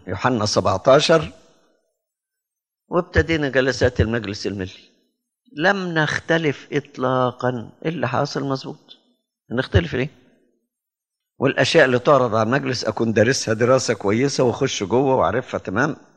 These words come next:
حفظها. وإذا نوقش، نوقش موضوع والاتنين وعشرين عضو وافقوا وفضل اتنين مش موافقين،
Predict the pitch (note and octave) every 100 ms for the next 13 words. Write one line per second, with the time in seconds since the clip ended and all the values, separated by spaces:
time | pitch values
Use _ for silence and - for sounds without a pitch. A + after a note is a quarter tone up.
0 | _ - G#2 C3+ - - _ _ _ _
1 | _ _ _ _ _ _ _ _ _ -
2 | A#2+ - G3 B2+ D2 - - _ _ _
3 | - B2 C#3 A#2+ - A2+ - B2 D3+ -
4 | C3 - B2 C3 C3 D3 F#2 - - _
5 | _ _ _ _ _ _ _ - C#3 C3+
6 | C3 B2+ - C3 - E3+ G3+ F3 E3 C#3
7 | - E3+ F#3+ D#3+ F3+ E3+ E3 E3+ E3+ -
8 | G2+ - - B2 F3 D#3+ C3+ B2+ - E3
9 | D#3 C#3 - B2+ C3 - E3+